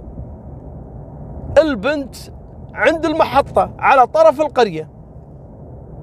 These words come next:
قبل الموعد بساعتين ثلاث.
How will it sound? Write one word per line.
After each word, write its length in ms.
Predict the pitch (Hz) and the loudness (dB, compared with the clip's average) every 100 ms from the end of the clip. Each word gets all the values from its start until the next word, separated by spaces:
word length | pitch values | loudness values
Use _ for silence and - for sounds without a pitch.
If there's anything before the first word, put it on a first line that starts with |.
| - - - - - - - - - - - - - - - - - - - - - 190 | -16 -14 -14 -14 -14 -12 -10 -10 -10 -8 -8 -8 -8 -8 -8 -8 -10 -10 -10 -8 0 4
قبل 380 | 320 311 320 269 | 4 4 0 0
الموعد 500 | 277 262 269 202 185 | -2 0 0 -2 -4
بساعتين 580 | 170 - 185 - 240 240 | -4 0 0 0 -2 -2
ثلاث. 540 | - 180 - - - | -6 -10 -10 -14 -16